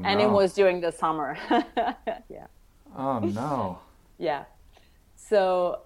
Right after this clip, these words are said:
Speaker 1: that stopped me, but that helped as well, because I was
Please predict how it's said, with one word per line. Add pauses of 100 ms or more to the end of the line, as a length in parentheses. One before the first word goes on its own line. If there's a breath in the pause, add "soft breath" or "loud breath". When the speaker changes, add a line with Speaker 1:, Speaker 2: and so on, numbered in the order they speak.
Speaker 1:
that
stopped
me,
but
that
helped (300)
as
well,
because
I
was